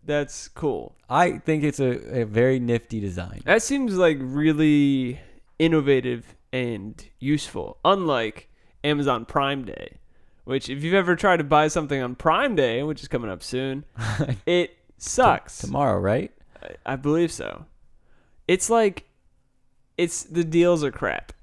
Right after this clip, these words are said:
Speaker 2: They are. They are. They're not,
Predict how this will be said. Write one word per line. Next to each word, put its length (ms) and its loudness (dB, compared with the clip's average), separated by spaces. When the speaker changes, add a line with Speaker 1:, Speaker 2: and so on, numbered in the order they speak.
Speaker 2:
They 160 6
are. 320 2
They 260 2
are. 300 -2
They're 460 -2
not, 420 -2